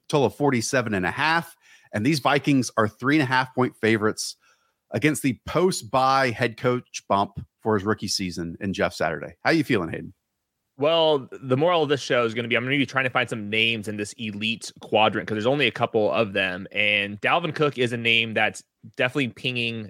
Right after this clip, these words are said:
Speaker 2: in that direction. The Vikings are one of three teams projected even over twenty-six points this week. Um, and I've talked about it before. Dalvin Cook hasn't been very good. So there's kind of two ways to lean into that.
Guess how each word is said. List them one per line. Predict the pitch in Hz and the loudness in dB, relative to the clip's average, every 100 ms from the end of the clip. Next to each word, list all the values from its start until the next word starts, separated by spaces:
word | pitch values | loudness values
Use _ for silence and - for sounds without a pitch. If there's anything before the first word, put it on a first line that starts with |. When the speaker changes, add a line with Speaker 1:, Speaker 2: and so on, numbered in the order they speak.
| - | -8
Speaker 2:
in | 113 101 | -6 -4
that | 101 110 | -2 0
direction. | 101 107 104 - | 0 0 0 -2
The | 104 | -4
Vikings | 101 110 110 110 104 | 0 0 -2 -8 -4
are | 107 | -4
one | 104 107 107 101 - _ _ - | -2 -2 -2 -6 -10 _ _ -6
of | |
three | 110 131 151 | -2 0 0
teams | - 139 120 | 0 -4 -4
projected | 113 117 117 | 0 0 2
even | 110 113 | -2 2
over | 110 101 | 2 0
twenty-six | - 107 107 - 110 - | -2 -4 -4 -2 -4 -4
points | - 104 117 - _ _ _ | -2 -2 -4 -12 _ _ _
this | 113 127 - | -2 0 -2
week. | 107 131 131 - - _ | -2 -2 -2 -12 -20 _
Um, | 120 120 117 107 - _ _ 139 | 0 2 0 -4 -12 _ _ 0
and | 147 151 147 | 2 2 2
I've | 139 143 135 | 0 -2 -2
talked | 156 196 | -2 0
about | 190 160 | 2 2
it | |
before. | 127 156 127 | 2 0 2
Dalvin | 143 226 202 | 0 0 -2
Cook | 190 | -2
hasn't | 165 131 110 | -2 -2 -4
been | 120 | -2
very | 110 107 92 | 2 2 0
good. | 92 - - | -4 -6 -8
So | - 127 | -6 -4
there's | 120 | -2
kind | 156 | -4
of | 120 | -4
two | - 147 | -2 2
ways | 135 113 | 2 0
to | - | -4
lean | 104 101 | -4 -4
into | 95 95 | -6 -6
that. | - 80 | -4 -4